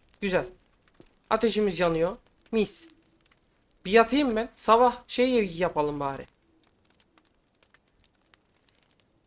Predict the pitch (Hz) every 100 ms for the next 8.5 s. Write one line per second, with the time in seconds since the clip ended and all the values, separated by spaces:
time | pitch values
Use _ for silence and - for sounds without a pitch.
0 | _ 330 330 - _ _ _ _ _ _
1 | _ _ 175 175 180 175 180 - 160 180
2 | - _ _ _ _ _ _ - 175 190
3 | 190 185 175 175 165 - 175 180 185 208
4 | 190 156 - 147 139 - _ _ _ _
5 | _ _ _ _ _ _ _ _ _ 175
6 | 202 254 254 233 233 226 202 196 208 240
7 | 214 226 247 262 220 226 226 175 170 160
8 | 151 147 143 170